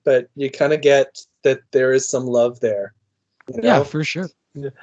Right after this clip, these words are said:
Speaker 2: For
Speaker 3: This
Speaker 2: sure.
Speaker 3: movie had, this movie had some pretty good action sequences, I do have to say.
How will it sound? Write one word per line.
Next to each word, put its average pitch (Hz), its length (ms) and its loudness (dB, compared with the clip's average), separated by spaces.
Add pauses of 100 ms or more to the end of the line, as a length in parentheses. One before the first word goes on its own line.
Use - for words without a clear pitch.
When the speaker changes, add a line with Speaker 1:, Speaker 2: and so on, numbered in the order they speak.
(100)
Speaker 2:
For 160 100 -10
Speaker 3:
This 175 140 6
Speaker 2:
sure. 160 140 8
Speaker 3:
movie 214 180 6
had, 151 160 0
this 160 220 4
movie 143 320 4
had 131 180 -2
some 120 100 -4
pretty 120 280 -4
good 117 160 2
action 101 360 -10
sequences, 113 600 -16
I 113 40 -6
do 123 280 -4
have 107 180 -8
to - 100 -10
say. - 300 -12